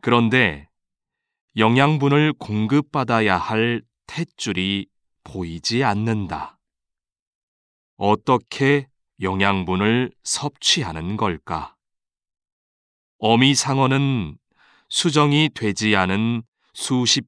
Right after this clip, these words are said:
개의 무정란을 자궁 속에 가지고 있다. 탯줄이 없어 움직임이 자유로운 새끼 상어는 이 알들을 찾아다니며 먹는다.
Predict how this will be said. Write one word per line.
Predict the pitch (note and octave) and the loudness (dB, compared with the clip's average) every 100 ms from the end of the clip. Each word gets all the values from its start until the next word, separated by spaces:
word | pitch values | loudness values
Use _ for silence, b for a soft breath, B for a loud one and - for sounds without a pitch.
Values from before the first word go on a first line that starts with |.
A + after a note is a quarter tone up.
| _ | _
개의 | A#2+ A2+ A#2+ B2+ | 0 2 4 2
무정란을 | F#2 F2+ F2 A#2+ C#3+ C3+ F2+ E2+ E2 E2+ _ _ _ _ | -2 -2 2 2 2 0 0 -2 -6 -10 _ _ _ _
자궁 | - F2+ F2+ G#2 G2+ | -6 -2 -4 -4 -4
속에 | - F#2+ E2+ G#2 A#2 - _ - | -6 -6 0 0 0 -4 _ -16
가지고 | - - G2 F2+ G#2+ | -12 -8 -6 -2 -2
있다. | A2+ - D#2+ D2+ _ _ _ _ _ _ _ _ _ _ _ _ _ _ - | -4 -8 -12 -12 _ _ _ _ _ _ _ _ _ _ _ _ _ _ -10
탯줄이 | - E3 - D3+ C3 B2 | -8 -6 -2 0 4 4
없어 | G#2 - - A2 F#2 C#2+ _ _ _ b b | 4 2 -2 0 0 -2 _ _ _ b b
움직임이 | A2+ B2 C3 B2 A#2 A2+ A#2+ B2 G2+ | 0 2 0 -2 0 2 2 0 -2
자유로운 | - F#2+ A2 B2 B2 C3 C#3 C3+ | -4 -2 0 2 2 0 -2 -6
새끼 | - C3+ C3 - C#3+ | -6 -6 -8 -4 -4
상어는 | C3 - F2+ D#2+ E2+ A#2 C#2+ C#2 _ _ _ _ _ _ _ _ | -4 -6 -6 -6 -6 -8 -10 -18 _ _ _ _ _ _ _ _
이 | - B2+ C#3+ | -2 2 4
알들을 | G#2 G#2+ B2+ B2 C3+ C#3+ D3+ - | 4 4 2 2 2 4 2 0
찾아다니며 | - F3+ D#3+ G#2+ F#2 D#2+ D#2+ F2+ F2+ F#2 | -4 -2 -2 0 -2 -4 -2 0 0 -2
먹는다. | G#2 G2+ G#2 F#2 E2 D2+ D2+ - | -2 -2 -2 -4 -6 -8 -12 -16